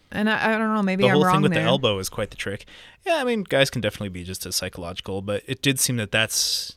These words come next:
Speaker 2: that's what worked best with Tommy. You know, I don't, he was stronger than a lot of 'em. I don't think they could have really physically bullied him because he was, uh,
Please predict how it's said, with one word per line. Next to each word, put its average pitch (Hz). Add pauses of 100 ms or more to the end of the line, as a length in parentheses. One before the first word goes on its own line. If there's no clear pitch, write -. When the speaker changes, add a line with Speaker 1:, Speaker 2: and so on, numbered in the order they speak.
(100)
Speaker 2:
that's 113
what 107
worked 101
best -
with -
Tommy. - (400)
You 107
know, 90
I 98
don't, 131
he -
was 165 (160)
stronger 185
than 95
a 85
lot 95
of 120
'em. 98
I 110
don't 160
think 170
they 113
could -
have 92
really 107
physically 98
bullied 113
him 101 (420)
because 117
he 120
was, 113
uh, 90